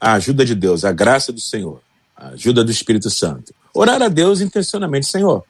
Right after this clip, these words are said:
eu estou constantemente lidando com pessoas ao meu redor, na minha família, no meu círculo de amigos, na minha vizinhança, no meu local de trabalho,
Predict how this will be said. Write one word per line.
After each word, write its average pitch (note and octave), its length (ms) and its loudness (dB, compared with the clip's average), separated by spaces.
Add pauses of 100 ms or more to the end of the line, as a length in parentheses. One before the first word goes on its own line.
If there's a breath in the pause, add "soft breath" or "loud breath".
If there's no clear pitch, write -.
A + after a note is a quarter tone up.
(400)
eu D3+ 100 2
estou D3 220 2
constantemente D3+ 760 0
lidando C3+ 540 2 (240)
com B2+ 200 2
pessoas B2 480 2
ao A#2 80 2
meu A#2 120 2
redor, G#2+ 360 2
na G2+ 80 -2
minha B2+ 160 2
família, G2+ 580 2 (380 soft breath)
no A2 60 2
meu A2+ 100 4
círculo A#2+ 380 0
de F#2+ 80 2
amigos, G2 360 2
na G#2 80 -2
minha A2+ 160 4
vizinhança, G#2 540 0
no B2 60 0
meu D#3 100 4
local A2+ 240 2
de - 80 -2
trabalho, F#2+ 420 2